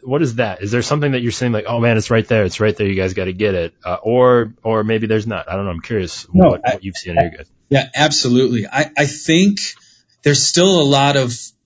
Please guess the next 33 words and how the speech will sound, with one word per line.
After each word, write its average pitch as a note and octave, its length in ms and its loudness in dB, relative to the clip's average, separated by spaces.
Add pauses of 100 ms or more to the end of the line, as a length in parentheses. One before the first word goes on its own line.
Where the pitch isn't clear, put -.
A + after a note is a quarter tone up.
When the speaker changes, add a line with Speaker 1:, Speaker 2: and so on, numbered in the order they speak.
(240)
Speaker 2:
kind C#3 200 2
of B2+ 60 2
the B2 140 6
old C3+ 240 6
school, B2+ 720 2 (200)
you B2 160 0
know, G#2+ 240 2
Excel D3 300 2
spreadsheets - 960 -2
mentality. A#2+ 520 0
Well, C3 160 4
I, C#3+ 280 0 (100)
you D3 100 0
know, B2+ 80 0
I've B2+ 140 -2
got C3+ 140 4
everything B2 400 2
on A#2 140 4
spreadsheets. - 760 -2 (460)
Um, A2 480 0
and, D#3 180 2
and F#3 80 6
while F#3 140 6
that's A2 240 0
fine, E3 680 2
I C3 60 -4
mean, B2 180 4
and, B2 200 4
and B2+ 160 2
that's B2+ 220 0
benefited B2+ 640 0
companies B2 560 4
for, A2 300 -2